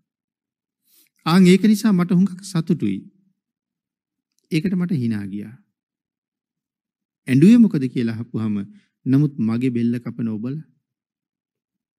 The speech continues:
මම විඳපු ඒ දුක කී කාලයක් විඳීද?" මට ඒකට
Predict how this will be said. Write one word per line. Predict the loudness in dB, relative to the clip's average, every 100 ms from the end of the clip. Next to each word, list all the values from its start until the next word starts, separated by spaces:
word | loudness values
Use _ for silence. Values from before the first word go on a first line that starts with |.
| 0
මම | 4 6 6 6
විඳපු | 4 4 2
ඒ | 2 2
දුක | 0 -2
කී | -2 -4 -4
කාලයක් | -4 -4 -4 -4 -4
විඳීද?" | -4 -2 -2 -2 -6 -8 _ _ _ _ _ _ _ -8
මට | -6 -4
ඒකට | -6 -6